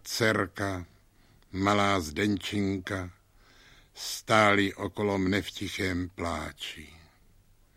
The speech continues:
Hořká chvilinka. Já jsem sice starý kozák, v půtkách tužený,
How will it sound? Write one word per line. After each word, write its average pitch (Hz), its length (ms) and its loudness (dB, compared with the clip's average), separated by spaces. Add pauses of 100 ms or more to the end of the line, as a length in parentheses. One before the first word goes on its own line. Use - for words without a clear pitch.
(800)
Hořká 80 720 0
chvilinka. 80 840 -6 (1400)
Já 113 280 10
jsem 101 320 2
sice 101 480 2
starý 95 540 4
kozák, 101 840 2
v - 240 -14
půtkách 101 880 4
tužený, 110 840 2